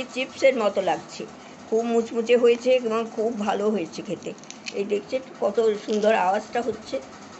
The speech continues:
আপনারা এইভাবে করবেন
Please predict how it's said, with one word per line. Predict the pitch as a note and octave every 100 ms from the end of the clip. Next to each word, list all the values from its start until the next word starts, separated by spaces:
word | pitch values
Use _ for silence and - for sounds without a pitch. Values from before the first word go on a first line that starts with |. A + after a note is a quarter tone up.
| - - - - - - - - - - - - - - - - - - -
আপনারা | G3 G3+ G#3+
এইভাবে | G#3+ G#3 G3+ G#3+
করবেন | G#3+ G3 G3 A3